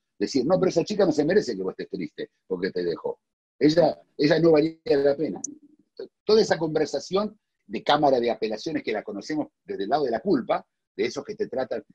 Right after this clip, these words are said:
no, no funciona mucho, porque lo que vos sentís, sentís. Eh, y esto es, eh,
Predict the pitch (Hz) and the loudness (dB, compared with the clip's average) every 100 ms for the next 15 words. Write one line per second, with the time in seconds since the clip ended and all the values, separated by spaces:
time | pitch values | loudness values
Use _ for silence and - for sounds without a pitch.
0 | 85 - _ 131 135 147 175 - 208 - | -14 -14 _ -12 -8 -6 -4 2 2 2
1 | 98 90 - - 92 104 95 131 160 127 | -4 -6 -8 -8 -6 -4 -2 0 0 -4
2 | 107 139 - 80 - - _ _ _ _ | -4 -6 -8 -14 -12 -14 _ _ _ _
3 | _ _ _ _ - - 87 80 80 78 | _ _ _ _ -14 0 2 2 -2 0
4 | 107 123 - 139 123 - - 101 | 4 4 4 4 4 2 0 0